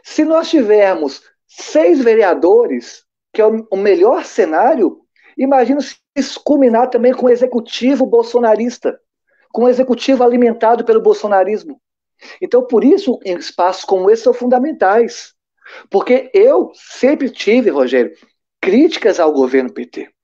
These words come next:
aos governos P T. E eu sei que você também há críticas à postura, né, que o P D T assumiu nos últimos anos. Isso é inegável. Como a Aura deve ter críticas, eu também tenho críticas ao pessoal e vice-versa. Mas é tempo de união.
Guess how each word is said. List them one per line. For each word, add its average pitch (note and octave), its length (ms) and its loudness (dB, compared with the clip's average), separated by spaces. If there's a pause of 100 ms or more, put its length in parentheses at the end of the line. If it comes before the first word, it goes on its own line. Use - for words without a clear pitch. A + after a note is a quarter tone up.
(380)
aos D#3 160 -2
governos D#3+ 340 0
P B2 120 -4
T. - 180 -10 (200)
E G#3 60 -2
eu A#3+ 100 4
sei C4 220 -2
que C4 100 -12
você A3+ 240 -4
também A#3 300 -2
há A#3 160 0
críticas B3 720 -2 (300)
à A3 160 0
postura, C4 880 0 (180)
né, A3 180 2
que B3 140 -2
o C4 60 0
P C4 140 0
D A#3+ 160 2
T B3+ 160 -2
assumiu C4 360 -2
nos G#3 160 -2
últimos D3+ 360 -8
anos. A2+ 460 -8 (180)
Isso F4+ 260 0
é G4 80 4
inegável. C4 760 0 (680)
Como C#4+ 260 2
a B3 60 2
Aura A#3+ 200 2
deve A3 260 2
ter G#3 160 0
críticas, B3+ 420 -2
eu C#4+ 80 2
também C#4+ 220 2
tenho C#4 140 -2
críticas B3+ 260 -2
ao A3+ 100 2
pessoal A3+ 320 0
e B3+ 60 0
vice-versa. A3+ 800 -2 (640)
Mas B3+ 300 0
é C4+ 80 2
tempo C#4+ 340 0
de A3+ 100 2
união. C#4+ 640 2